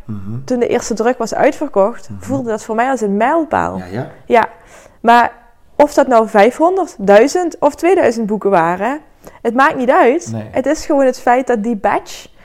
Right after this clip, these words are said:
Speaker 2: is
Speaker 1: Mhm.
Speaker 2: uitverkocht.
Speaker 1: Mhm.
Speaker 2: Dus kun je het dan kwantificeren?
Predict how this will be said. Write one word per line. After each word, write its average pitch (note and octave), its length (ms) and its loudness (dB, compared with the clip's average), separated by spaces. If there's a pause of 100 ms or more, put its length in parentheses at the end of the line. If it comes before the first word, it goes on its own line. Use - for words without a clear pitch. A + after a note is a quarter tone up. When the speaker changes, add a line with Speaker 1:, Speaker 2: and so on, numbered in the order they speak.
(160)
Speaker 2:
is C4 120 -4
Speaker 1:
Mhm. - 80 -2
Speaker 2:
uitverkocht. G#3+ 840 -4
Speaker 1:
Mhm. G#2+ 320 -10
Speaker 2:
Dus A#3 180 -2
kun D#4+ 160 0
je E4 80 2
het D4 100 2
dan C4+ 180 2
kwantificeren? C4 1000 -4